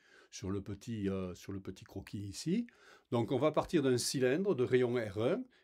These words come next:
et de température T S un. La chaleur est dirigée vers l'extérieur. Vous voyez tous les vecteurs oméga qui pointent vers l'extérieur, là. Et donc, ce que je cherche, c'est d'abord le profil de température.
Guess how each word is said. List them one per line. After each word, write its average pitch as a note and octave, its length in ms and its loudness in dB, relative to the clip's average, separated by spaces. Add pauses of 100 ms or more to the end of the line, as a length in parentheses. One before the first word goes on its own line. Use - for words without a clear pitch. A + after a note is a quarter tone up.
et A2+ 80 -6
de A#2+ 80 2
température A2+ 720 -2
T B2 140 4
S A2 340 -2
un. D3 260 -2 (560)
La A#2+ 140 -2 (180)
chaleur D#3+ 380 2
est B2 80 2
dirigée C#3 420 0
vers A#2 200 2
l'extérieur. A#2+ 600 0
Vous F3+ 60 0
voyez D3 240 2
tous C3 100 -8
les A2+ 80 -2
vecteurs A2 320 -4
oméga A2+ 380 0
qui G2+ 160 -8
pointent A#2+ 320 0
vers G2 200 -4
l'extérieur, G#2 600 -4
là. F3+ 160 -8 (540)
Et A2+ 80 -4
donc, D3+ 220 2
ce - 140 -8
que D3+ 100 2
je A#2+ 120 4
cherche, D3 440 -2
c'est B2 180 -6
d'abord A#2 360 0
le G#2+ 100 -2
profil E3+ 540 0
de C#3 80 -2
température. B2 800 -6